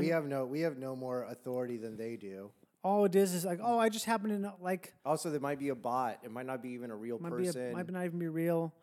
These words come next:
Speaker 1: We might not be real. Could all be a simulation.
Speaker 2: Mm-hmm.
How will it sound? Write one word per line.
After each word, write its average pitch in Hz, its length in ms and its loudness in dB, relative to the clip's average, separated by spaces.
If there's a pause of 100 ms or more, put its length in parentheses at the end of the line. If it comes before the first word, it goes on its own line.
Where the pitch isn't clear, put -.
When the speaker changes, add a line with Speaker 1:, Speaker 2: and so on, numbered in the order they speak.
(300)
Speaker 1:
We 131 140 0
might 135 160 0
not 123 180 2
be 127 80 0
real. 120 300 2
Could 120 180 -6
all 117 100 0
be 113 120 -6
a 110 60 -6
simulation. 110 720 -8 (120)
Speaker 2:
Mm-hmm. 156 280 -6